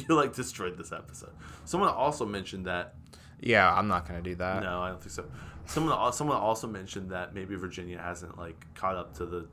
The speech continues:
Speaker 1: parts where we're talking about Virginia. Maybe they've started it when we started in covid, and they're following Timmons' podcast, but they're listening to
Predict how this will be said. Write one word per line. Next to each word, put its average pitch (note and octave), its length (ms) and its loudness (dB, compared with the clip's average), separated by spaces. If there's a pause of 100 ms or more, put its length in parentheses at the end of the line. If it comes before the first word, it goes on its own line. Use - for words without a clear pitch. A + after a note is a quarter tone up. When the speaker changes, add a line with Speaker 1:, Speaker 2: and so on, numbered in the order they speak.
(120)
Speaker 1:
parts F2+ 240 -4
where F2 100 -4
we're E2+ 100 -6
talking E2+ 220 -6
about E2 160 -10
Virginia. E2+ 320 -8 (120)
Maybe A2 200 2
they've G2 200 2
started F#2 440 0
it F2+ 220 -6 (460)
when F#2+ 160 -6
we F#2 80 -6
started F2+ 440 -2
in E2 120 -12
covid, G2 460 -4 (280)
and F2+ 140 -6
they're F2 80 -8
following F2+ 460 0
Timmons' F2 280 -8
podcast, F2+ 640 -4
but F2 100 -8
they're G2 100 -2
listening F2+ 420 -6
to E2+ 340 -4